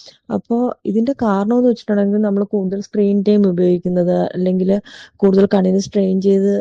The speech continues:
എന്തെങ്കിലും വർക്ക് ചെയ്യുന്നത്, ഓവറായിട്ട് റബ്ബ് ചെയ്യുന്നത്, ഇതെല്ലാം ഇതിന് കാരണമായിട്ട് വരും. നമുക്ക് ഇതിന് ചെയ്യാവുന്നുള്ള ഏക മാർഗം എന്ന് പറയുന്നത് ഒരു എക്സർസൈസ് ചെയ്യുക എന്നുള്ളതാണ്. നമ്മൾ സിമ്പിളായിട്ട് പെൻസിൽ പുഷ് അപ്പ് ടെസ്റ്റ് എന്ന് പറയും.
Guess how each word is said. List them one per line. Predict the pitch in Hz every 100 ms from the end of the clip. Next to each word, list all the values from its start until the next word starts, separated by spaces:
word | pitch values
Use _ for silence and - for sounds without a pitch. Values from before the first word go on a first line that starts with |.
| -
എന്തെങ്കിലും | 180 175 175 185 190
വർക്ക് | 175 165 -
ചെയ്യുന്നത്, | 185 185 175 175 170 175 -
ഓവറായിട്ട് | 165 170 185 185 180
റബ്ബ് | 185 175 170
ചെയ്യുന്നത്, | 208 180 175 175 -
ഇതെല്ലാം | 202 214 220 240
ഇതിന് | 214 220
കാരണമായിട്ട് | 185 180 196 190 180
വരും. | 165 160 - _ - - - _
നമുക്ക് | 214 208 220 285 294 -
ഇതിന് | 208 262
ചെയ്യാവുന്നുള്ള | 262 233 220 226 233 240 240 269 - 202
ഏക | 208 214 262 - - -
മാർഗം | 196 196 196 208
എന്ന് | 240 240
പറയുന്നത് | 196 196 233
ഒരു | 202
എക്സർസൈസ് | - 190 233 240
ചെയ്യുക | 262 214 196 196
എന്നുള്ളതാണ്. | 185 175 170 170 165 233 - _ _ _
നമ്മൾ | 190 180 226 285 - -
സിമ്പിളായിട്ട് | 202 202 208 208 240
പെൻസിൽ | 202 190 214
പുഷ് | 214 -
അപ്പ് | 208 -
ടെസ്റ്റ് | 190 -
എന്ന് | 175
പറയും. | 170 156 170